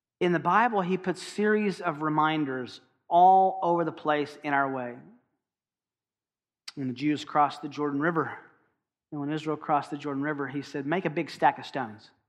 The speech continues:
called an Ebenezer. "Raise the Ebenezer." And when anyone walks by that big stack of stones, they'll remember what God did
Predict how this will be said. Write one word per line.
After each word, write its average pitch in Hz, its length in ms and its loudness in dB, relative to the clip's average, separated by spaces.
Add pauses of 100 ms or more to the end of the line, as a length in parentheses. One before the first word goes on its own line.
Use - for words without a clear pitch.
(1400)
called 139 140 -4
an 127 180 -8
Ebenezer. 135 560 -4
"Raise 139 500 -2 (140)
the 143 160 -6
Ebenezer." 135 560 -8 (1000)
And 147 300 -2
when 151 140 2
anyone 208 280 4
walks 202 260 8
by 175 160 6
that 151 180 0
big 185 240 0
stack 175 280 4
of 156 60 -10
stones, 196 340 2
they'll 165 140 2
remember 165 300 2
what 147 160 -2
God 156 240 6
did 151 280 0